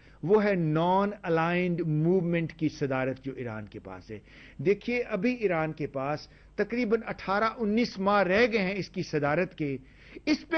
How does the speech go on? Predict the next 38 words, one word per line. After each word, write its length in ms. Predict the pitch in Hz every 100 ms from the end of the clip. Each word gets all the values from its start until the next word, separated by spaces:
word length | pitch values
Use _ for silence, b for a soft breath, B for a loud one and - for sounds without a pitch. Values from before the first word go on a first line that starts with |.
| 302
کچھ 180 | 269
کام 240 | - 208 220
کرنا 260 | 208 190
شروع 260 | 170 180 170
کر 180 | 160 151
دیجئے، 320 | 151 170 226
تھوڑا 260 | 226 190 180
ڈپلومیٹکلی، 920 | 151 - 151 143 165 220 220 214 208 B B B
تھوڑا 200 | - 254
اپنے 260 | 220 - 185
آپ 220 | 175 170
کو 100 | 175
نان 340 | 156 156 202
الائنڈ 380 | 220 185 180 175
movement 340 | 165 180 180 160
کے 80 |
جو 100 | 147
countries 460 | 147 160 170 196 165
ہیں، 60 | 180
ایک 160 | 156
سو 100 | -
بیس 280 | 143 226 254
countries 440 | 277 269 285 277
ہیں، 160 | 269 160 - b b -
یو 220 | 147 240
این 120 | 277
کے 120 | 262
بعد 180 | 240 254 254
سب 140 | 262
سے 120 | -
بڑی 280 | 240 247 233
یہ، 180 | 208 165 - -
یہ 120 | 202
ایک 260 | 214 147
group 240 | 185 240 165
ہے۔ 140 | 131 - B B -
آپ 360 | 202 220 -
کچھ، 320 | 302 302 -